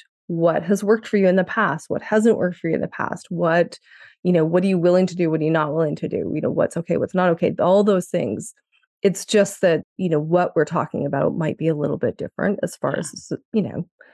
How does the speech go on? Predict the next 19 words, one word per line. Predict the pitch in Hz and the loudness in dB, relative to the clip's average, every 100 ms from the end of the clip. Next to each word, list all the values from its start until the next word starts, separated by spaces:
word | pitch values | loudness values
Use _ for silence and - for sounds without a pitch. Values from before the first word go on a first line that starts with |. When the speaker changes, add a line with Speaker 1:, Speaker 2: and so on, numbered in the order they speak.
| - 185 - | -12 -12 -4
Speaker 1:
um, | 170 - 139 - | 0 2 2 0
Speaker 2:
<laughs> | - | 2
Speaker 1:
what | 196 247 | 2 2
the | |
hard | 185 170 170 | 0 0 0
limits | 160 135 143 147 | 0 0 -2 -4
are, | - 214 240 - | -2 -2 -2 -12
<laughs> | - | 0
you | 269 | 2
know, | 277 262 269 | 2 2 4
might | 247 247 | 4 4
be | 294 220 | 6 6
a | |
little | 208 196 | 6 6
different | 190 175 165 120 | 6 2 2 0
in | |
each | 156 - | -4 -2
case. | 151 220 - - - - | 0 0 -4 -20 -20 -18
Speaker 2:
Yes. | - | -14